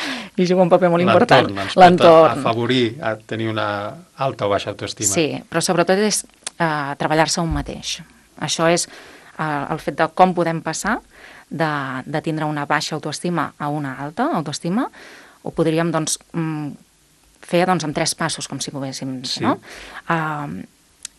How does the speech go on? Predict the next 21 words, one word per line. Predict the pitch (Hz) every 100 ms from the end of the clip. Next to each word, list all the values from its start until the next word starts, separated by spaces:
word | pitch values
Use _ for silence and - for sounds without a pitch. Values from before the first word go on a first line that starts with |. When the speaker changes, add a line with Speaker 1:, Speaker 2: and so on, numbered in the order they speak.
| -
Speaker 1:
primer | 175 180
hem | 196
de | 185
ser | 165
conscients, | 151 143 135 - - -
hem | 156 156
d'identificar, | 151 151 151 143 165 160
doncs, | 156
que | -
tenim | 156 156
aquesta | 156 147 156 143 143 139
baixa | 143 -
autoestima, | 143 139 - 185 254
que | 247 -
tenim | 143 147
aquest | 151 147
problema, | - 135 131 185 359
podríem | - 160 151 143
dir. | 185 349 - - - - - - -
Ah, | 170 165 156 -
després, | 170 165 - 185 139 -